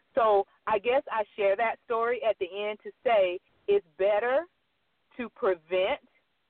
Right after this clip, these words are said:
by doing the protocol that I mentioned where you check in with yourself once a week versus, oh, sometimes it has to get to a diagnosis, and then all of a sudden you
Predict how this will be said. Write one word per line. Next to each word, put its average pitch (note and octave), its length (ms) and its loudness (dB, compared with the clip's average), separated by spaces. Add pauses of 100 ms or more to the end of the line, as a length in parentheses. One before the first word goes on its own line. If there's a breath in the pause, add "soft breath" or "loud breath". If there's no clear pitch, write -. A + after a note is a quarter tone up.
(160)
by F#3 160 -2
doing G#3+ 340 -2
the G3+ 60 -2
protocol G#3 580 0
that G3 120 2
I F#3 100 0
mentioned F#3+ 440 -6
where F3 120 -4
you F#3+ 140 -16 (120)
check G#3+ 200 0
in G#3+ 180 -4
with G3 160 0
yourself F#3+ 460 -2
once G3 300 -2
a G#3 60 -8
week G3+ 260 -8 (500 soft breath)
versus, G#3+ 560 2 (600)
oh, D4 100 0 (140)
sometimes C4 500 -2
it G#3+ 120 -2
has G#3+ 220 2
to F#3+ 40 -20
get G3+ 220 -2
to G3+ 120 0
a F#3+ 40 2
diagnosis, F3+ 840 0
and G3 140 -2
then F#3 160 2
all F#3+ 120 0
of F#3+ 40 0
a G3+ 120 -4
sudden G#3 200 0
you F#3+ 80 -18